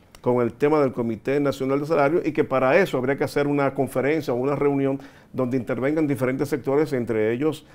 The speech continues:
eh, la Dirección General de Impuestos Internos, el de Hacienda,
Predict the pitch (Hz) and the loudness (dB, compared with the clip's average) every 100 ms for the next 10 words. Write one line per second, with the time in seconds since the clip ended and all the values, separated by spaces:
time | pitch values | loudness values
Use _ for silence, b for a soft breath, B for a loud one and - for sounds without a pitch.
0 | B B - 120 117 113 110 107 107 117 | B B -6 0 2 2 2 0 0 0
1 | 120 110 135 139 131 123 127 120 101 131 | 0 -2 -4 -2 -2 -2 -2 -4 -4 -4
2 | 123 113 101 92 131 156 147 127 123 120 | -4 -8 -8 -6 0 0 0 -2 -2 -4
3 | - B B - 120 110 107 90 - 127 | -6 B B -6 -4 -2 -4 -6 -4 0
4 | 147 147 123 123 120 | 2 2 0 0 -2